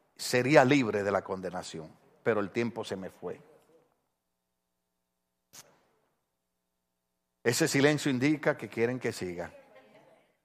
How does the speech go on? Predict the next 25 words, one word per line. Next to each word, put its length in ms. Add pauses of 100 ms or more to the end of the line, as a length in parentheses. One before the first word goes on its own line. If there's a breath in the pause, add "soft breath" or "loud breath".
(1700)
Porque 320
si 180
no 180
hubieran 340
hecho 380
como 260
hizo 640
mi 240
querido 320
hermano. 200
¿Se 40
acuerda 180
cuando, 200
cuando 240
preguntó, 300
"¿Cuántos 340
están 240
dormidos?" 580
Y 80
ay, 360
como 200
sesenta 440
hermanos 260
dijeron, 240
"Amén". 680